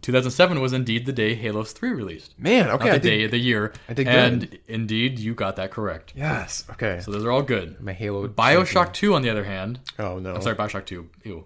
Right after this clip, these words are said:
Speaker 1: BioShock one.
Speaker 2: <laughs>
Speaker 1: O G BioShock. You said two thousand six. It is two thousand seven.
Speaker 2: Ah. Man.
Speaker 1: Fallout three, you got correctly. Fallout three came out in two thousand eight, and you said two thousand eight.
Speaker 2: Nice,
Speaker 1: That was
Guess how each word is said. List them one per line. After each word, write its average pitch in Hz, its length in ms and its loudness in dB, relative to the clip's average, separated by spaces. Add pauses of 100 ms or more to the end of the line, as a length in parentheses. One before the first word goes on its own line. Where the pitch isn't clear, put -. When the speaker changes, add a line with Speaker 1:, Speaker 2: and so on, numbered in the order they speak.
(120)
Speaker 1:
BioShock 113 360 0
one. 110 340 -2
Speaker 2:
<laughs> - 600 -4
Speaker 1:
O 120 100 -4
G 117 200 0
BioShock. 107 540 2 (520)
You 107 100 -8
said 120 160 -4
two 120 120 -4
thousand 110 260 0
six. - 500 -12 (100)
It 95 80 -12
is 95 80 -10
two - 160 -10
thousand 101 140 -6
seven. 87 300 -8 (540)
Speaker 2:
Ah. 101 880 -4 (1800)
Man. 101 480 -6
Speaker 1:
Fallout 147 560 4
three, 110 720 -6 (200)
you 104 300 -8
got 95 240 -6
correctly. 90 460 -8
Fallout 98 240 -6
three 120 160 -4
came 117 220 -6
out 127 100 -2
in 123 60 -12
two - 120 -10
thousand 120 280 -4
eight, 110 200 -6
and 117 80 -10
you 101 140 -8
said 110 260 -10
two 98 160 -8
thousand 95 320 -8
eight. - 240 -8
Speaker 2:
Nice, 117 460 0
Speaker 1:
That - 140 0
was - 40 2